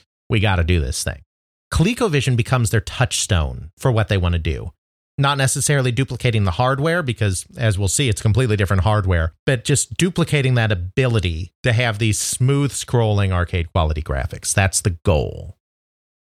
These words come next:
The logical thing to do would be to use a Z eighty microprocessor as the heart of this programmable system. That's all fine and good, except that there's one problem.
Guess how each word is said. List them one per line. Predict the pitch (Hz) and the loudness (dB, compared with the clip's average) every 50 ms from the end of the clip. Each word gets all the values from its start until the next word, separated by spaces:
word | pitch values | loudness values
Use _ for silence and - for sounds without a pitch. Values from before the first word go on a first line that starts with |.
| _ _ - | _ _ -2
The | 131 117 123 127 | 0 2 2 4
logical | 127 135 143 160 196 240 226 - - - 214 190 160 | 4 2 2 2 2 0 0 -2 -2 0 0 0 0
thing | - - 165 151 139 135 131 | 0 0 0 0 2 0 0
to | - - 120 | 0 0 0
do | 98 107 104 92 82 78 71 69 67 69 - _ _ - - | 0 0 0 2 2 0 0 -2 -4 -6 -8 _ _ -4 0
would | 120 131 110 - | 0 0 2 0
be | 135 127 110 | -2 -2 0
to | - 131 | 0 0
use | 127 120 123 120 117 117 113 113 107 - - - - | 0 2 2 2 2 2 2 2 0 -2 -4 -6 -4
a | - 110 107 104 | -2 0 0 0
Z | 95 87 92 110 110 104 | 0 0 0 0 2 2
eighty | 98 98 90 95 87 | 0 0 0 0 0
microprocessor | 87 82 82 - - 82 - - 87 73 - - - - - - - - - _ _ _ - | 0 0 0 0 -2 -4 0 0 0 0 0 -2 -4 -4 -4 -6 -8 -10 -14 _ _ _ -2
as | 104 92 87 - - | 0 0 0 0 0
the | 101 92 | 0 -2
heart | - - - 117 90 80 - - - _ _ | -2 0 0 0 0 0 -2 -6 -14 _ _
of | - 104 92 | 0 0 2
this | 85 90 - - | 2 2 0 2
programmable | - 101 87 82 85 78 78 78 76 80 78 | 0 0 2 2 2 2 2 0 0 -2 -2
system. | - - - - - - - 76 - _ _ _ _ _ _ _ _ _ _ _ _ _ _ _ _ _ _ _ _ - | -2 -2 -4 -4 -4 -8 -10 -12 -20 _ _ _ _ _ _ _ _ _ _ _ _ _ _ _ _ _ _ _ _ -6
That's | 110 110 139 165 170 - - - - - | -2 0 0 0 0 -2 -4 -6 -2 0
all | 170 208 247 240 | 2 2 2 0
fine | - - 220 208 196 190 175 | 0 0 0 0 2 2 2
and | 160 139 120 | 2 0 0
good, | 110 147 160 160 139 127 117 | 0 0 0 2 0 0 -2
except | 107 - - 135 127 - - | -2 -2 -2 -2 -2 -2 -4
that | 117 104 | -8 -2
there's | - 120 117 98 - | 0 2 2 2 2
one | 117 113 107 101 90 | 2 2 2 2 0
problem. | - - - - - 117 107 107 107 - 87 71 58 55 53 50 85 | -2 -6 -6 -2 0 2 2 0 0 0 0 0 -2 -4 -8 -10 -12